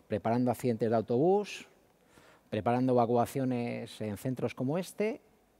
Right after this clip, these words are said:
y no nos estamos preparando para una amenaza que es global. ¿Y qué nos va a ocurrir?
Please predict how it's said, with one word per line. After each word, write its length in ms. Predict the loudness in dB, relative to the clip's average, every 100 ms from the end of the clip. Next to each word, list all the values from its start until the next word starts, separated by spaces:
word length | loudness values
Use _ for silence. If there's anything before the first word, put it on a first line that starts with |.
| _ _ -2
y 100 | 2
no 100 | 2
nos 140 | 2
estamos 340 | 0 -2 -2
preparando 580 | 0 2 4 4 2 0
para 180 | 2 2
una 140 | 2
amenaza 420 | 0 -2 -2 -4 -4
que 100 | -4
es 80 |
global. 420 | -4 -2 0 -2 -8 _ _ _ _ _ -6
¿Y 80 | -2
qué 140 | 0
nos 160 | 4 4
va 60 |
a 20 |
ocurrir? 500 | 4 4 2 2 0